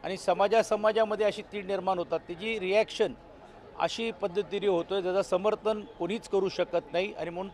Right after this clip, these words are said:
तातडीची कारवाई कुठच्या समाजाचे आहेत, कुठच्या जातीचे आहेत, हे न बघता निपक्षरीतीने सरकारने केलं पाहिजे. मला आता समजलं, राज्याचे गृहमंत्री यांनी सांगितलं की हे पूर्वनियोजित होतं.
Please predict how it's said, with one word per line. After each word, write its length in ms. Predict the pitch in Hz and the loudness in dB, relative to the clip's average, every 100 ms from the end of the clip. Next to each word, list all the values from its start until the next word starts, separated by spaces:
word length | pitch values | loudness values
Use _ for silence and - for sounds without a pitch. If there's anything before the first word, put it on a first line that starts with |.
| 180 | 4
तातडीची 600 | 160 - 185 214 - 220 | 4 2 -6 -8 -8 -6
कारवाई 600 | - 170 170 180 202 220 - - - - - | 4 4 6 2 0 -4 -14 -18 -20 -20 -8
कुठच्या 320 | 180 - 247 | -8 4 6
समाजाचे 600 | 220 220 214 208 214 - | 8 6 6 6 2 2
आहेत, 140 | 220 - | -2 -2
कुठच्या 280 | 180 - 208 | -6 -2 4
जातीचे 480 | 185 180 185 180 | 4 4 0 -2
आहेत, 120 | 170 143 | -2 0
हे 120 | 175 | 0
न 80 | 180 214 | 6 8
बघता 420 | 202 - 175 143 - - - - - - - | 8 6 4 4 4 -10 -20 -20 -20 -20 -10
निपक्षरीतीने 1040 | 180 208 226 - 233 226 226 220 226 220 208 - - - - | -8 0 0 0 -4 -2 -2 0 2 0 -2 -10 -20 -20 2
सरकारने 500 | 180 180 196 190 196 | 4 6 6 4 2
केलं 300 | - 165 175 | -4 0 0
पाहिजे. 420 | 180 196 185 214 - - - - - - - | 2 0 2 -2 -2 -10 -20 -20 -20 -20 0
मला 160 | 180 202 | 8 10
आता 240 | 202 233 | 10 6
समजलं, 480 | - 226 233 202 233 | 4 4 4 6 8
राज्याचे 500 | 202 180 214 - 214 | 8 6 2 0 -2
गृहमंत्री 680 | 180 208 220 214 202 208 220 | 4 4 6 4 -2 -2 0
यांनी 240 | 214 214 | 0 0
सांगितलं 400 | 185 202 208 208 | 0 2 0 0
की 100 | 208 | 4
हे 80 | 226 | 4
पूर्वनियोजित 760 | - 240 254 269 262 254 214 240 | 4 4 8 8 8 6 4 0
होतं. 280 | 180 - | -2 -2